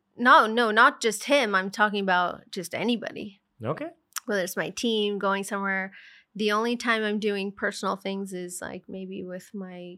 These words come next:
Speaker 1: kids or if I go get a massage at the spa. <laughs> But other than that, I'm, I'm not,
Speaker 2: Okay.
Speaker 1: I'm not alone that much, which I think is a problem <laughs>
Speaker 2: <laughs>
Speaker 1: now that we say it out loud. <laughs>
Speaker 2: I mean, but when you go for an event, you don't feel any kind of uncle energy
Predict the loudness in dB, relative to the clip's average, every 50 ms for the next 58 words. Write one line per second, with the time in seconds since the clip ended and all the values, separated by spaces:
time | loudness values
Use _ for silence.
0 | _ -12 -10 -8 -8 -8 -8 -10 -10 -10 -8 -6 -6 -6 -6 -8 -10 -12 -16 _
1 | _ _ _ -14 -12 -10 -8 -8 -8 -8 -8 -10 -12 -16 _ -20 -20 -16 -10 -8
2 | -6 -6 -6 -8 -12 -12 -6 -4 -2 -2 -2 -2 -6 -8 -12 -10 -8 -8 -8 -4
3 | -2 -2 -2 4 8 10 10 10 8 2 -2 2 2 4 4 2 0 -4 -6 -8
4 | -8 -8 -2 0 2 2 2 2 2 0 0 -2 -4 -4 -4 -4 -4 -6 -8 -10
5 | -12 -12 -8 -4 -4 -2 -2 -2 -2 -2 0 0 0 0 -2 -4 _ _ _ _
6 | _ _ -12 -10 -8 -6 -6 -6 -6 -6 -10 -12 -10 -6 -4 -2 -2 -2 -4 -4
7 | -4 -4 -4 -6 -6 -6 -6 -6 -6 -6 -6 -6 -8 -10 -8 -4 -4 -4 -4 -4
8 | -4 -8 -8 -8 -8 -10 -10 -12 -10 -6 -4 -2 -2 -2 -4 -6 -12 -14 -2 2
9 | 4 4 6 8 10 10 10 8 6 0 -2 -2 -2 0 2 4 4 4 2 0
10 | 0 4 8 8 8 8 10 10 10 10 10 10 8 8 8 8 8 6 4 2
11 | 2 2 2 2 0 2 2 4 6 6 6 6 6 4 4 4 2 2 2 0
12 | 2 2 2 2 2 2 2 2 2 4 2 4 4 4 4 4 2 -2 -4 -4
13 | 0 4 4 4 4 4 0 -4 -4 -2 0 2 2 2 2 2 0 0 2 2
14 | 2 2 2 2 2 0 0 0 -2 0 2 2 2 2 0 0 0 0 -2 -2
15 | -2 -4 -8